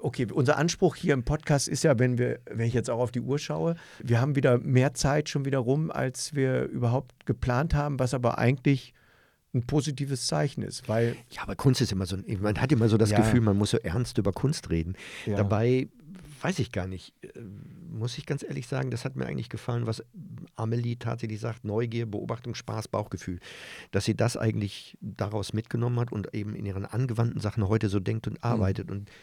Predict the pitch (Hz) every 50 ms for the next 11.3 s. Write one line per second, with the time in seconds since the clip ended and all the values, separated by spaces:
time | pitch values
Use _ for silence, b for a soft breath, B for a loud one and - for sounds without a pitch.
0 | B B B B B B 113 117 127 117 104 110 104 - - 110 123 117 113 110
1 | 101 - 117 - 113 101 101 - 110 98 - 110 107 101 104 107 104 95 90 87
2 | 82 85 82 - B B B B B 90 101 104 - - - 104 95 98 98 98
3 | 92 87 - - - - _ - 95 92 98 98 98 95 95 101 139 _ _ -
4 | - 165 185 196 - - - - 147 190 - - 135 117 - - 107 95 95 87
5 | 95 - - 82 85 - - - - 85 90 95 90 - - - 85 87 - -
6 | - 165 180 151 104 95 - 120 110 95 120 120 127 135 131 123 - - 127 113
7 | 107 - - 117 113 98 107 98 101 101 98 101 120 185 226 - - - 101 113
8 | 123 135 156 175 170 - 165 151 151 - - 156 147 156 139 - - - 120 123
9 | 120 120 107 - - - 117 127 - - 147 147 156 175 - - - _ - -
10 | - - 95 117 139 147 - _ _ _ - - 113 107 113 110 - - 127 120
11 | 117 120 117 113 117 113